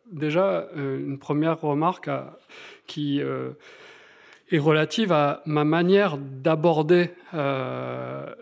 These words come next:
le, ce-, cette littérature. Euh, vous n'êtes pas sans savoir que, euh, et, euh, Marc Nichanian disait, euh, qu'il y a une polémique, euh,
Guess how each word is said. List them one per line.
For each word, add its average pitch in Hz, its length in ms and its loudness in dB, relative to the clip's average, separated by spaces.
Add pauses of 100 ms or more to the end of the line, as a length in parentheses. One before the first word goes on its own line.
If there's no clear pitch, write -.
(120)
le, 131 500 -6
ce-, 147 280 -10
cette - 360 -6
littérature. 139 760 -4 (880)
Euh, 139 340 -2
vous 147 120 -6
n'êtes 147 180 0
pas 185 140 2
sans 180 140 0
savoir 165 560 0
que, - 120 -2
euh, 143 760 0 (680)
et, 135 340 -2
euh, 135 240 -8
Marc 135 300 -8
Nichanian 151 480 0
disait, 143 480 -2
euh, 139 180 0
qu'il 127 240 -12
y 127 80 -10
a 143 300 -6
une 131 160 -8
polémique, 151 580 0
euh, 135 180 -12